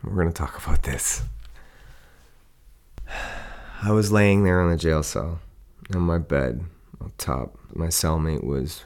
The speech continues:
below me. And I was reading a book, and it was a book about a biker who had lived a very similar life to mine. A lot of drug use,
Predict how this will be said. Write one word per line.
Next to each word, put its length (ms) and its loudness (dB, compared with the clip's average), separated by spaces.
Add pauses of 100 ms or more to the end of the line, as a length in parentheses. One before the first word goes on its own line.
below 300 2
me. 260 -2 (3000)
And 120 6
I 60 8
was 220 6
reading 280 6
a 60 6
book, 480 -2 (880)
and 100 0
it 120 4
was 640 0
a 100 -2
book 240 2
about 220 4
a 60 4
biker 480 0 (1600)
who 80 4
had 100 4
lived 180 6
a 40 2
very 260 6
similar 440 2
life 260 -2
to 140 -8
mine. 300 -6 (1040)
A 40 -10
lot 140 0
of 60 0
drug 340 0
use, 600 -2